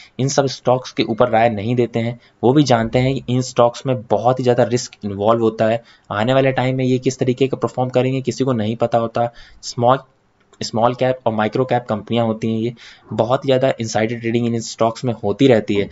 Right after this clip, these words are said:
तो आप लोगों को क्वालिटी स्टॉक्स, क्वालिटी बिजनेस चुनना है जिनमें लंबे समय में आपको बढ़िया रिटर्न प्रोवाइड करके मिलेंगे ही मिलेंगे। तो इसलिए आप लोग इन स्टॉक से दूर रहें। अगर आप लोगों के पास मिल गया हो ये स्टॉक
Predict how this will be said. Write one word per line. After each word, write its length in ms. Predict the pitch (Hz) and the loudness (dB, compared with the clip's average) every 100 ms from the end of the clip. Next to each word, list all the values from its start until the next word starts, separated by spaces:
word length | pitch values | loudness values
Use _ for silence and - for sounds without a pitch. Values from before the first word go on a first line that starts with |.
| - _ - | -10 _ -12
तो 100 | - - | -6 -4
आप 220 | 127 135 | -2 0
लोगों 220 | 135 143 | 2 2
को 100 | 156 | 0
क्वालिटी 440 | - 110 104 104 131 | 0 2 2 2 -2
स्टॉक्स, 440 | - 123 123 - _ _ _ - | 2 0 0 -6 _ _ _ 2
क्वालिटी 300 | 110 110 131 | 2 2 0
बिजनेस 380 | 117 123 127 - - | 0 -2 -4 -8 -8
चुनना 300 | 107 107 117 | -4 0 0
है 180 | 123 123 - | 0 -4 -4
जिनमें 220 | 127 156 | -2 0
लंबे 380 | 147 107 110 143 | 0 0 2 0
समय 240 | 151 139 135 | 0 0 -4
में 100 | - 113 | -4 -2
आपको 300 | 120 - 104 | -2 -2 -2
बढ़िया 320 | 110 107 131 | 0 0 0
रिटर्न 280 | 120 120 127 | 0 0 -2
प्रोवाइड 360 | 110 104 110 | -2 0 0
करके 360 | - 110 110 123 | -4 -10 -4 -4
मिलेंगे 420 | 110 101 107 113 | -2 0 2 2
ही 100 | 131 | 2
मिलेंगे। 640 | 113 107 104 101 101 98 98 - - _ - | 2 0 -2 -2 -2 -4 -10 -14 -20 _ 0
तो 140 | 143 - | 2 2
इसलिए 300 | 135 139 139 | -4 2 4
आप 300 | - 110 120 | 4 2 0
लोग 140 | 135 - | 0 -2
इन 60 | 123 | -6
स्टॉक 280 | - 127 - | -4 -2 0
से 100 | 123 | 0
दूर 260 | 107 135 | 4 4
रहें। 160 | 131 131 | 4 4
अगर 140 | 143 | 6
आप 180 | 156 156 | 6 6
लोगों 200 | 151 151 | 4 4
के 60 | 151 | 2
पास 260 | 147 - - - | 0 -2 -18 -10
मिल 220 | 107 110 | -4 0
गया 180 | 123 131 | 4 4
हो 100 | 123 | 4
ये 180 | 117 117 | 4 2
स्टॉक 340 | 113 104 101 | 2 -2 -2